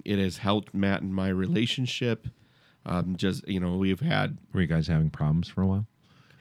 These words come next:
Speaker 1: No, I think, I think this is funny. I, I,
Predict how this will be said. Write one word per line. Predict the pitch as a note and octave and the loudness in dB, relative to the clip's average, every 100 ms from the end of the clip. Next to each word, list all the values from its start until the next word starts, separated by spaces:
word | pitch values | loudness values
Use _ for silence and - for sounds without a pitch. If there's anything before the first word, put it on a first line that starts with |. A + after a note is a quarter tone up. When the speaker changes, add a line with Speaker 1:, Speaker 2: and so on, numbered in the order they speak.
| - - - | -4 -2 4
Speaker 1:
No, | D#4 G#4 A#3+ - - C#4 - A#3 | 6 8 8 6 4 2 4 2
I | E3 A#3 | 6 6
think, | D#4 G3+ | 6 6
I | G3+ - | 6 4
think | C4+ | 4
this | A#3+ F#3+ | 4 4
is | F3+ | 4
funny. | - C3 G#2+ | 4 4 4
I, | C3 | 4
I, | B2+ | 6